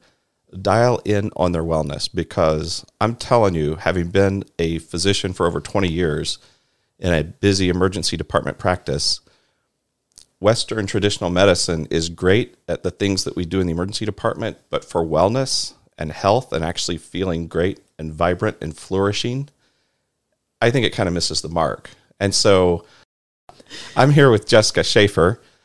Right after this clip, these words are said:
uh, nurse practitioner who works with us at our office, and she has done such a deep dive into health and wellness,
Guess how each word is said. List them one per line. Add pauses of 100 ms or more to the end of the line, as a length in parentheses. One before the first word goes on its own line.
(180)
uh,
nurse
practitioner
who
works
with
us
at
our
office, (160)
and
she (320)
has
done
such
a
deep
dive (600)
into
health
and
wellness,